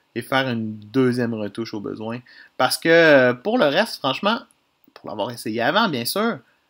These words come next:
ça fonctionne assez bien, mais c'est le, le barreau là, qui, qui nous pose un peu problème. Donc, je viens sélectionner la bande fontaine. Je vais aller dans édition. Je m'assure encore une fois, hein, d'être sur l'arrière-plan parce que sinon ça fonctionnera pas.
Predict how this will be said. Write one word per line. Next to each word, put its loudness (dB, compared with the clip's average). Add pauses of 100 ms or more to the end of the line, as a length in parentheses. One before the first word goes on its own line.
(120)
ça -6
fonctionne -2
assez 2
bien, -2
mais -4
c'est -6
le, -4 (200)
le -12
barreau 0
là, -8
qui, -16 (140)
qui -16
nous -10
pose -8
un -8
peu -14
problème. -12 (320)
Donc, 4
je 0
viens 4
sélectionner -2
la 2
bande -4
fontaine. -4 (1500)
Je -4
vais 8
aller 8
dans 2 (140)
édition. -2
Je -14
m'assure -4
encore 0
une -6
fois, -2
hein, -4
d'être -4
sur -6
l'arrière-plan -2
parce -10
que -10
sinon -8
ça -14
fonctionnera -12
pas. -6